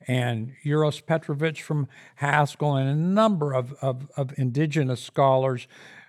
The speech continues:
doing a, a training called A New Lens for Engagement. We believe that physical scientists now should all be taking training in how to engage with the people of the places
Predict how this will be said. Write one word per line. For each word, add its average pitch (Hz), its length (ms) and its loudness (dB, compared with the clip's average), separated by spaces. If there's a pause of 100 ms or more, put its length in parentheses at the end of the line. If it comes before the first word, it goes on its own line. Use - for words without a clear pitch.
(120)
doing 147 360 2
a, 123 140 -2 (160)
a 131 140 -4
training 139 440 -2
called 127 360 -2
A 131 100 0
New 156 220 2
Lens 147 320 2
for 139 200 -4
Engagement. 127 600 -2 (160)
We 156 380 0
believe 139 760 0
that 117 160 -8 (200)
physical 220 500 0
scientists 107 720 -4
now 104 420 -4 (240)
should 139 300 0 (100)
all 190 320 2
be 170 320 -2
taking 165 720 -2
training 151 720 -2 (320)
in 147 140 2
how 185 540 -2
to 233 200 -4
engage 214 680 2
with 135 180 -2
the 123 80 -2
people 214 580 -4
of 131 180 0
the 135 100 -4
places 185 600 -2